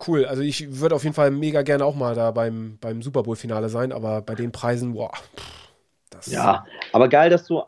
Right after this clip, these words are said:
Speaker 2: auch ein kleines Stück H S V beim Super Bowl war.
Speaker 1: Auf jeden Fall.
Speaker 2: Gato hat die Fahne hochgehalten.
Speaker 1: <laughs> Eine Sache hab ich
Speaker 2: Ja?
Speaker 1: noch hier auf meiner Liste stehen. Meffert und Haier, äh, beide vier gelbe Karten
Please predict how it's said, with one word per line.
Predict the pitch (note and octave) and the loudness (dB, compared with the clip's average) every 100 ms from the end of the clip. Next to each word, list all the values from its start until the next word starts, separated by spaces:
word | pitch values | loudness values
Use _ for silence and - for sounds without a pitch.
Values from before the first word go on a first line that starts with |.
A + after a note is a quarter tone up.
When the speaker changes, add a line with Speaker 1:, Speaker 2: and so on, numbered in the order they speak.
| _ | _
Speaker 2:
auch | C3 D3 - | 0 0 -4
ein | |
kleines | C3 C3+ C#3 C#3+ | -4 -2 -2 -4
Stück | - C#3+ | -6 -4
H | C3+ B2+ | 0 0
S | - | 2
V | A#2+ B2 | 4 4
beim | A#2+ A2+ | 4 0
Super | G#2+ A#2 | -4 -2
Bowl | G#2+ G#2 | 4 4
war. | G2 F#2 F2 _ _ _ _ | 4 -2 -6 _ _ _ _
Speaker 1:
Auf | C3 C3 | 0 2
jeden | F3 | 2
Fall. | G3 C#3 F2 _ _ _ | 4 4 2 _ _ _
Speaker 2:
Gato | B2+ C3+ D3+ | 8 8 6
hat | C3+ | 4
die | |
Fahne | C3 C3+ C3+ | 2 2 4
hochgehalten. | B2+ B2 A#2+ A2+ G#2+ G2 D#3+ - A2+ - - A#2 G#2+ A2 - D#3 - D3 - - - - - | 4 4 2 4 4 2 0 -4 -6 0 6 6 6 0 -6 -6 -6 -10 -12 -20 -20 -20 -20
Speaker 1:
<laughs> | - - - - - - _ _ _ | -18 -18 -18 -20 -20 -20 _ _ _
Eine | F3 G#3 | 2 6
Sache | G#3 G3 | 6 8
hab | |
ich | F3 | 8
Speaker 2:
Ja? | A3 | 8
Speaker 1:
noch | D3 | 6
hier | F3 E3 | 4 4
auf | |
meiner | E3+ E3 | 4 2
Liste | D#3+ - D#3 | 2 0 -2
stehen. | - D3 F#3 - G3 _ _ _ _ - | 0 -2 -4 -12 -20 _ _ _ _ -4
Meffert | D#3+ F3 F#3+ F3+ | 0 2 4 2
und | D#3+ | 0
Haier, | D3 F3 D#3 G3+ - | 2 4 4 2 -4
äh, | - D3 C#3+ | -2 2 4
beide | C3 D3 F3 E3 | 4 2 2 -2
vier | - G3 | -2 0
gelbe | F3+ F3 | 2 0
Karten | D#3+ D3+ E3+ D3+ E3+ G#3 | -2 -2 -2 -4 -6 -8